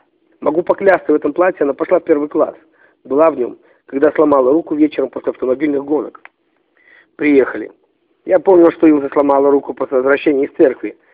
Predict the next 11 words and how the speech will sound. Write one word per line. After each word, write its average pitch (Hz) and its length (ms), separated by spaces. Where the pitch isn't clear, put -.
но 170 80
это 185 160
был 170 320
всего 170 200
лишь 156 160
маленький 156 380
водоворот 151 500
в - 40
плавном 139 320
потоке 151 340
памяти, 135 480